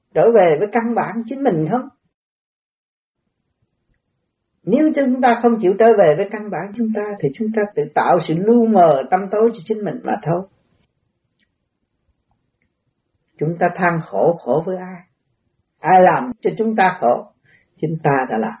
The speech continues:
cho ta khổ. Vì sao ta khổ? Thiếu sáng suốt, thiếu thanh tịnh.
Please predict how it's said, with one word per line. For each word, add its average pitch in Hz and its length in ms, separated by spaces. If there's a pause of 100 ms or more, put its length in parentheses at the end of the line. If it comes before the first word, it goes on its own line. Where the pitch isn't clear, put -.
cho - 160
ta - 80 (100)
khổ. - 140 (960)
Vì 170 220
sao 208 340
ta 202 200
khổ? 151 420
Thiếu 151 180 (120)
sáng 127 120
suốt, - 160 (1700)
thiếu 175 180 (140)
thanh 123 220
tịnh. - 100